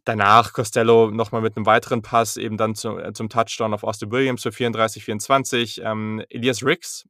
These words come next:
der Five-Star-Freshman-Cornerback, hatte dann eine richtig starke Interception und überall kamen schon diese Auf-, diese Rufe,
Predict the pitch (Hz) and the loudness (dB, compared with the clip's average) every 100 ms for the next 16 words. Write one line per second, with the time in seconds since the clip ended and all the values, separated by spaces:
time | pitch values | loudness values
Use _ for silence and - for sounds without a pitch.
0 | _ 120 117 110 - 139 - 123 - 123 | _ 0 2 0 2 0 0 -4 -2 -4
1 | 147 - 156 160 165 170 - - 156 147 | -4 -6 -8 -6 -6 -8 -8 -6 -4 -2
2 | 160 - _ _ - _ 139 120 123 120 | -4 -6 _ _ -20 _ -4 2 2 2
3 | 120 - 147 - 131 127 120 113 139 - | 0 -2 -4 0 0 0 -4 -2 -4 -4
4 | 185 208 - 117 - 131 117 110 110 120 | -8 -8 -4 -6 -4 0 2 2 2 -2
5 | 107 156 139 117 113 107 117 117 113 107 | -2 -6 -6 -4 -2 0 0 -2 -8 -6
6 | 110 127 - 120 | 2 2 4 2